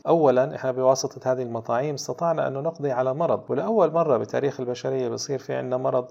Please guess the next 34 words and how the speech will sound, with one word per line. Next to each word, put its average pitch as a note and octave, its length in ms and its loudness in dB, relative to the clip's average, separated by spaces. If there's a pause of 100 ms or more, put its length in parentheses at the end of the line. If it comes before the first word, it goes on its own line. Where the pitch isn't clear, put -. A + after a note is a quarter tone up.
هو B2+ 100 -2
جزء C3 260 -6
من A#2+ 140 -6
التاريخ. A#2 640 -2
إحنا - 100 -10
لما A2 180 -8
نحكي B2+ 240 -10
عن A#2 180 -6
مثال A#2 340 0
مرض A2+ 240 -4
الجدري، A2 460 -4
طبعا A2+ 400 0
هذا C#3 140 2
عدا D#3+ 260 4
عن A#2+ 300 -2
مئات D3+ 440 2
الآلاف C3 480 2
أو B2 80 -2
يمكن C#3 200 -8
الملايين C#3 680 -2
من A#2 100 -4
الأرواح A#2+ 560 2
اللي A#2 260 -4
تم C3+ 420 -4 (100)
حفظها B2 520 0
أو A#2 180 2
تم C3+ 360 -6
وقايتها C3 600 4
من A2 200 -4
مرض A2+ 240 0
الجدري A2 460 -4
بفضل A2+ 460 -2
المطاعيم. G2+ 640 -2
وثانيا، E3 640 -2